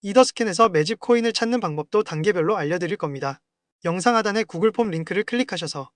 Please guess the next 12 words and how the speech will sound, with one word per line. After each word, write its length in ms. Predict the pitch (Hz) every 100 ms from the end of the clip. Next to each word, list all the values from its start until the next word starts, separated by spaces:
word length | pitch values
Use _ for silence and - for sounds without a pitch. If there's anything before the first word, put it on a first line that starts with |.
| _ _ -
졸업 280 | 185 220 220
두 120 | 180
글자만 440 | 175 165 180 208
바로 220 | - 170
남겨주시면 580 | 185 151 190 180 185 202
되고요. 400 | 165 139 139 147 - _ _ _ _
저한테 360 | - 185 214 240
바로 220 | 165 196
신청했다고 600 | - 220 254 185 - 202
알림이 320 | 156 165 185
오기 180 | 175 160
때문에 420 | - 160 147 147